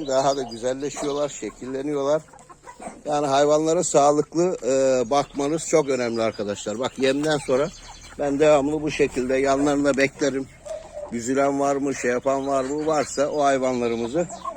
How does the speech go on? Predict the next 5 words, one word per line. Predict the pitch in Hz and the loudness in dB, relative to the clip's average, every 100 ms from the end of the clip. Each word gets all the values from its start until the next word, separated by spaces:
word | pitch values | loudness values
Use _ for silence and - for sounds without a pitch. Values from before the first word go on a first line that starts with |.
| - - - | -12 -16 -6
ayrıyeten, | 139 143 143 135 - 151 160 | 2 4 6 4 4 2 2
e, | 135 131 123 | 0 0 0
şeylere | - 139 117 123 151 - - - - - - - - 285 294 302 311 311 311 311 302 302 302 302 302 294 294 247 226 - - - - | 0 2 2 2 2 -2 -8 -14 -14 -20 -20 -16 0 2 4 4 2 2 -2 -2 0 2 0 2 2 0 -2 -4 -6 -8 -6 -4 2
çekiyoruz | 147 - 135 120 | 2 2 0 0
arkadaşlar. | 110 101 104 104 - 123 | -2 -2 -4 -4 -4 -6